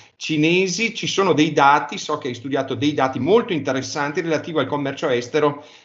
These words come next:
eh, della Cina, che testimoniano proprio in maniera plastica, eh, i grandi cambiamenti del, degli equilibri, no, geopolitici internazionali. È molto interessante questo, a te la parola.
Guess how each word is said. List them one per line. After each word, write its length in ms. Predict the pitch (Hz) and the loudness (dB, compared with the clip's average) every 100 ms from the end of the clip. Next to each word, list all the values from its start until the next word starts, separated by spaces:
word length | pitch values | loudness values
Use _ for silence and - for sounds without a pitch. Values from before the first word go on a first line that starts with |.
| _ | _
eh, 200 | 139 131 | 0 4
della 380 | 143 165 170 156 | 4 6 6 4
Cina, 580 | - 131 113 117 127 113 | 0 -2 0 0 0 -2
che 320 | 165 175 - | 2 2 4
testimoniano 840 | 165 165 185 165 160 190 208 175 | -2 -2 -2 4 4 4 4 2
proprio 420 | 151 156 165 170 | 2 4 4 0
in 80 | 165 | -2
maniera 400 | 143 143 165 147 | 0 0 2 0
plastica, 1120 | 110 - 135 135 139 - 190 170 180 143 113 - _ _ - | 0 -6 0 0 0 -8 -12 -4 0 0 -4 -18 _ _ -6
eh, 100 | 135 | 0
i 300 | 135 143 135 | 0 0 -2
grandi 320 | 151 180 - | 0 2 0
cambiamenti 760 | 151 143 147 147 175 175 180 | 0 0 -2 -2 -4 -6 -6
del, 360 | 151 131 123 120 | -4 -4 -4 -4
degli 240 | 123 127 | -4 -2
equilibri, 640 | 131 135 139 135 117 110 110 | -2 -2 0 0 0 -2 -2
no, 160 | 123 | -2
geopolitici 560 | 156 147 139 127 127 139 | 0 -2 0 -4 -4 -8
internazionali. 680 | 117 117 117 113 117 107 110 | -6 -4 -4 -4 -2 -2 -2
È 80 | 117 | 0
molto 280 | 139 196 196 | 2 4 2
interessante 720 | 180 170 - 175 202 208 185 | 0 0 2 2 2 2 0
questo, 360 | 175 202 233 | 0 0 2
a 60 | 185 | 2
te 120 | 185 | 2
la 100 | 175 | 0
parola. 540 | 165 135 101 101 104 | 2 2 2 -2 -8